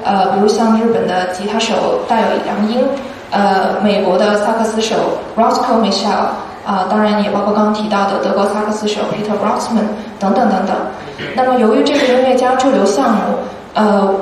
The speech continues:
英国本土的音乐家与其他国家的音乐家缔结了新的合作，不时会开展巡演、出版唱片，以自己的方式继续活跃在音乐舞台上。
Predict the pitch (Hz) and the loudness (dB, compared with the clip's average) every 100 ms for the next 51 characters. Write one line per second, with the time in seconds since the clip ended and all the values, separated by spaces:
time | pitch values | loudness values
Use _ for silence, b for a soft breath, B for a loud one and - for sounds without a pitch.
0 | - - 277 254 226 208 - 202 202 226 | -4 -2 2 4 4 2 2 0 2 2
1 | 214 202 202 202 202 - - 208 254 269 | 2 2 2 0 -2 -4 -4 -2 0 2
2 | 202 214 208 202 202 202 196 220 208 202 | 2 2 2 0 0 0 -2 -2 -2 0
3 | 202 202 226 226 202 175 170 254 - - | 0 0 2 2 2 0 0 2 2 0
4 | B B - 285 277 220 240 254 233 226 | B B 0 2 2 2 2 4 4 2
5 | 240 220 - 170 220 220 208 - 240 - | 0 -2 -2 0 0 0 -2 -6 -4 -4
6 | 208 - 208 - 220 214 220 - - 214 | -4 -2 -4 0 2 2 0 -6 -4 -4
7 | - 208 202 208 233 - - 415 - 233 | -2 -2 0 2 2 2 0 -2 -4 -6
8 | 220 220 214 208 196 190 196 208 196 208 | -4 -4 0 0 0 0 0 0 0 -4
9 | - - 202 | -6 -10 -10